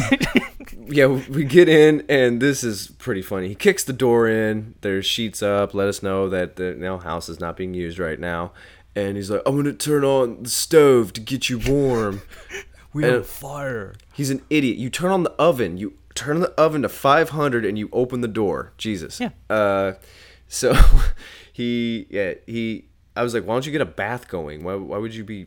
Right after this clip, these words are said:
Speaker 2: turning on that?" And he does get a bath going after this. Um, it,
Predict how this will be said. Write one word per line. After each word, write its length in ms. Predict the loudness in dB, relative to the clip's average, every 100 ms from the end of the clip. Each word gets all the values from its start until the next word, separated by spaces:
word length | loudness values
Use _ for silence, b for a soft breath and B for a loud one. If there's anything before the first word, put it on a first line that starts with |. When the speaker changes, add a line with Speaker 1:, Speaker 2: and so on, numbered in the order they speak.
| -18
Speaker 2:
turning 280 | -12 -10 -8
on 180 | -8 -6
that?" 320 | -6 -6 -8 -10
And 240 | -10 -8
he 100 | -4
does 240 | 0 0
get 120 | 0 -2
a 20 |
bath 300 | -2 -6 -8
going 280 | -10 -8 -8
after 280 | -10 -10 -12
this. 460 | -10 -10 -12 -16 -14
Um, 300 | -14 -14 -16 B B B B _ -4
it, 340 | -2 -2 -4